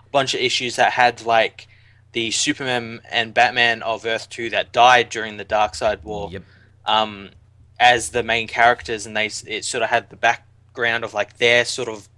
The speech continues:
Speaker 1: adventures before they died.
Speaker 2: Yep. That was, that was a cool idea. I like that. And I suppose, too, we can also talk about, uh,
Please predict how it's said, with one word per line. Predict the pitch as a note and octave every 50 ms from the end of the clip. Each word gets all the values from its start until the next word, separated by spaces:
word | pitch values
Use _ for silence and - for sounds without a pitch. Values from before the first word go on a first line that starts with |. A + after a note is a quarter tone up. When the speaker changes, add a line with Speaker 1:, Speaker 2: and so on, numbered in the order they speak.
| _ _
Speaker 1:
adventures | A#2+ A2+ - - C3 C3+ C#3+ - - - B2 A2+ G2+
before | - A#2 - - A#2 A#2 A2+
they | G#2+ A2 G#2 G#2
died. | G2 - G2 G2+ G2 F#2+ G2+ - - - - - D2
Speaker 2:
Yep. | D#2+ F2+ - _ _ _ _ _ _ - _ _ _ _ _ _ _ _ _ _ _ _ _ - -
That | - G#2 G2+
was, | G2+ G2 -
that | - G#2
was | G#2 G#2
a | G#2+ -
cool | - - B2 A#2+
idea. | A#2 A2+ A2+ G#2+ A#2 A2+ G2 E2 - _ _
I | F#2+ G2+
like | G2 G2+ G#2 G#2+ -
that. | G2 F#2
And | F#2 A2
I | A#2
suppose, | A2 - A2 D#3 D#3+ D3+ C3 -
too, | - D#3 D3+
we | C3 A#2+
can | - A#2+
also | A2+ A2+ A2 - A2+
talk | G2+ - - A2 G#2 G2+ -
about, | G#2+ F#2 G2 F#2 F#2 F#2 F#2 - -
uh, | - F#2 F2+ E2+ E2+ E2+ E2 E2